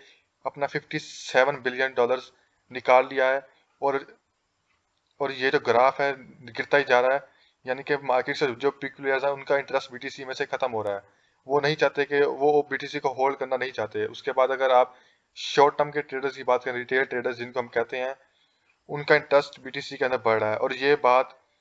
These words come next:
ये बीटीसी के लिए अच्छी बात नहीं है, क्योंकि देखिए market हमेशा retail traders के opposite move करती है। retail traders का जो sentiment है बीटीसी को लेके वो bullish हो रहा है, जबकि जो market के big players बैठे हैं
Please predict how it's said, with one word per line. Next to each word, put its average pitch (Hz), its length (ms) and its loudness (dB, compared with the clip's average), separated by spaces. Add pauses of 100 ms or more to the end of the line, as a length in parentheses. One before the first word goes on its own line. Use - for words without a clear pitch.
(840)
ये 135 260 -6
बीटीसी 139 300 -6
के 143 80 -6
लिए 143 80 0
अच्छी 143 180 -6
बात 127 220 2
नहीं 143 160 -8
है, 139 80 -4
क्योंकि 143 280 -2
देखिए 131 280 -6
market 123 480 0
हमेशा 123 380 0 (520)
retail 139 280 -4
traders 131 340 -8
के - 100 -16 (100)
opposite 127 320 -6
move 110 240 -10
करती 107 280 -14
है। 101 160 -10 (360)
retail 135 340 -6
traders 139 400 -2
का 143 60 -2
जो 135 80 -2
sentiment 139 420 -4
है 139 100 -4
बीटीसी 127 340 -14
को 139 100 -2
लेके 139 300 -2 (500)
वो 135 180 -2
bullish 131 280 -4
हो 151 60 6
रहा 147 140 6
है, 143 160 0 (220)
जबकि 139 440 0 (240)
जो 135 100 -8
market 127 300 2
के 139 80 0
big 135 220 -10
players 135 260 -4
बैठे 120 260 0
हैं 135 200 -2